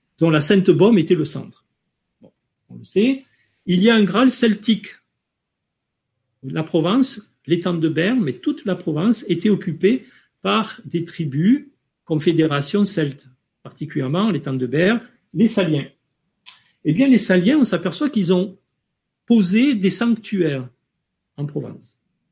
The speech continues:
Je vous en dis pas plus, on passe en revue les,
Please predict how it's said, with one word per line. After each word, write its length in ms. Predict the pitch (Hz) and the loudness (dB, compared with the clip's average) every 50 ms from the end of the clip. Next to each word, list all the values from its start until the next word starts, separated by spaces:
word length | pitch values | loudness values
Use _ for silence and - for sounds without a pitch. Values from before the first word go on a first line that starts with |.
| _ _ _ _ _ _ _ _ _ _ _ _ _ _ _ _ _ - | _ _ _ _ _ _ _ _ _ _ _ _ _ _ _ _ _ -8
Je 60 | 139 | -4
vous 40 | 170 | -2
en 60 | 180 | -2
dis 140 | 180 185 185 | 0 0 -2
pas 140 | 185 185 180 | -2 -2 -2
plus, 440 | 180 202 240 277 277 262 - - - | 0 2 2 2 2 0 -2 -8 -10
on 120 | 202 160 151 | -6 -6 -4
passe 240 | 220 233 226 - 226 | -2 -4 -4 -4 -6
en 160 | 202 180 165 | -6 -4 0
revue 520 | 180 180 180 185 220 247 254 - - - _ _ _ _ _ - | 0 0 2 2 2 2 0 -2 -6 -14 _ _ _ _ _ -6
les, 380 | 160 185 202 214 - - - | -2 -2 -2 -2 -4 -8 -14